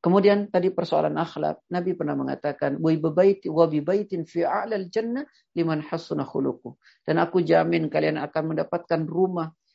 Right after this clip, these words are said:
di surga yang paling tinggi. Bagi siapa itu?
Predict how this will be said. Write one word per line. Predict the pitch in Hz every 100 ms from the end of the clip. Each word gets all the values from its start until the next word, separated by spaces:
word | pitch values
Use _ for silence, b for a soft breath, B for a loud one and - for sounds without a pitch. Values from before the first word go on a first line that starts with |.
| _
di | 165
surga | 160 175 156 151
yang | 147
paling | 151 151 151
tinggi. | 175 208 202 147 - _
Bagi | - 151 156
siapa | 190 196 170 147
itu? | 143 -